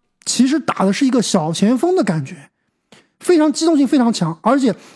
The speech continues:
戈贝尔在内线给他做的牵制啊，他冲进去以后还能够跟戈贝尔有些配合，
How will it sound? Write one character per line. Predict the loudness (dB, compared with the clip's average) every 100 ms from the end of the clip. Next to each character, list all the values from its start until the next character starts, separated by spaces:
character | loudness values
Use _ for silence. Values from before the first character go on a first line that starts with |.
| _
戈 | 0 2
贝 | 2 0
尔 | 2
在 | 2
内 | 2
线 | 2
给 | 0
他 | 0
做 | 2 2
的 | 2
牵 | 0 2
制 | 2 0
啊， | 0
他 | -2
冲 | 0 2
进 | 2
去 | 2
以 | 0
后 | 0
还 | 2
能 | 2 2
够 | 0 0
跟 | 0 2
戈 | 2
贝 | 2
尔 | 0
有 |
些 | 0 0
配 | 0 0 0
合， | -2 -10